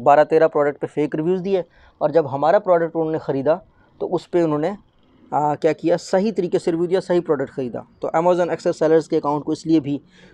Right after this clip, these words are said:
आ, जो है ना क्लोज करता, करता था, पहले करता था कि भाई एक फेक रिव्यूअर ने आपके साथ ओरिजिनल प्रोडक्ट ख़रीदा लेकिन बाकी जगहों पे वो फेक रिव्यू दे रहा था। तो आपका कसूर तो नहीं है कि आपका अकाउंट बंद किया जाए या सस्पेंड किया जाए, तो इस तरह के भी होते हैं।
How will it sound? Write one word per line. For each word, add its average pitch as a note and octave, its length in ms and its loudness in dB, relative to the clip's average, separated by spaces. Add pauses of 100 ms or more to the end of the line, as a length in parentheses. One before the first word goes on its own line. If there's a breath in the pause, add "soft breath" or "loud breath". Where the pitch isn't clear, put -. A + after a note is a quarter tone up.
(120)
आ, C3+ 280 2
जो C3+ 380 -4
है C3+ 80 0
ना C#3+ 160 -2
क्लोज D3 420 -2
करता, C#3+ 300 -4 (140)
करता D3+ 260 -2
था, E3 240 0 (160)
पहले D#3+ 200 4
करता D3 260 -4
था D#3 200 -4 (400 soft breath)
कि E3 80 2
भाई D#3+ 260 4 (180)
एक E3+ 140 -2
फेक F#3+ 280 4
रिव्यूअर E3+ 320 2
ने F#3+ 120 -4 (100)
आपके F3+ 480 2
साथ G3+ 320 2
ओरिजिनल F3 360 2
प्रोडक्ट F3+ 320 0
ख़रीदा C3 360 -4 (500 soft breath)
लेकिन E3+ 240 2
बाकी E3+ 260 4
जगहों F#3 220 2
पे E3 80 -4
वो D#3+ 120 0
फेक D3+ 280 -2
रिव्यू C3 180 -6
दे B2+ 140 -4
रहा A#2+ 100 -6
था। - 160 -18 (120)
तो - 80 -6
आपका E3+ 300 2
कसूर E3+ 260 0
तो F3+ 140 -2
नहीं G3 100 -2
है F#3 60 -2
कि E3 80 -2
आपका D3 320 0
अकाउंट C#3+ 360 -4
बंद B2+ 240 -6
किया C#3 200 -4
जाए C3+ 200 -4 (320 loud breath)
या D3+ 60 -2
सस्पेंड C#3+ 460 -4
किया C3 160 -4
जाए, A#2+ 160 -8
तो - 120 -8
इस E3 120 -4
तरह D#3+ 140 0
के D#3 120 -4
भी C#3 80 -4
होते B2+ 220 -8
हैं। B2+ 100 -16